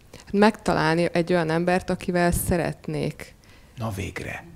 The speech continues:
Speaker 2: Na végre. Egész addig, amíg úgy ilyen férfi nincs melletted, addig a gyermekről azért ne beszéljünk, mert ott elijednek a leszülethető lelkek.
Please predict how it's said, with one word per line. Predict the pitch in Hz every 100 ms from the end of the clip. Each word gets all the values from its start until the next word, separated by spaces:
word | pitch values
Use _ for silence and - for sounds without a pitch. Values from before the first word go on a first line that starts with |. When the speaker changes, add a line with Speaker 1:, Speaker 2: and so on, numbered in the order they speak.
| - - - - -
Speaker 2:
Na | - 131
végre. | 127 107 - 85 73 - - - - - - - - - - -
Egész | 147 151 147 139
addig, | 120 117
amíg | 117 110
úgy | 110 107 - - - - - - -
ilyen | 107 98 -
férfi | - 156 120 - 98
nincs | 104 104 -
melletted, | 90 92 107 - - 156 156 - -
addig | 117 110 113 113 107 -
a |
gyermekről | 104 120 120 117 117 - 113 113 -
azért | 147 156 117 107
ne | 107
beszéljünk, | 101 95 90 95 101 113 110
mert | 110 110
ott | 117 113 -
elijednek | 139 120 101 104 107 107 110
a | 107 107
leszülethető | - 117 - 98 98 98 110 110 104 95
lelkek. | 95 85 95 - - -